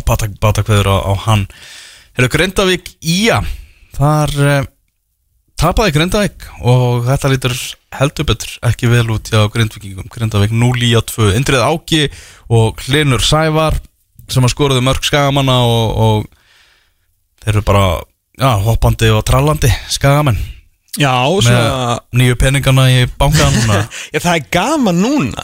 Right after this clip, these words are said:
Speaker 1: Já.
Speaker 2: Eh, þeir eru einmitt í svona, eru í svona sögufölsun light að reyna að, já, einhvern veginn að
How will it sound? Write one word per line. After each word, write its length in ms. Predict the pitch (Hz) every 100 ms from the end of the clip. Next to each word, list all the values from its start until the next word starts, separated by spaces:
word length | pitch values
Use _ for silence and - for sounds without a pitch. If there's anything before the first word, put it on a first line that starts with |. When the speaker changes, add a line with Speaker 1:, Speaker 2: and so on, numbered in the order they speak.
| - -
Speaker 1:
Já. 140 | 107 110 104 110
Speaker 2:
Eh, 380 | 120 113 117 117 107 - - -
þeir 240 | 139 160 175
eru 100 | 170
einmitt 240 | 151 143
í 120 | 104 156
svona, 260 | 139 143 135
eru 220 | 139 139
í 20 |
svona 220 | 131 135 127
sögufölsun 640 | - 147 143 139 135 131
light 400 | 127 113 113 -
að 220 | 127 117
reyna 220 | 127 127 123
að, 220 | 120 - - - - _ _
já, 120 | -
einhvern 340 | 110 110 123 127
veginn 160 | 127
að 80 | 120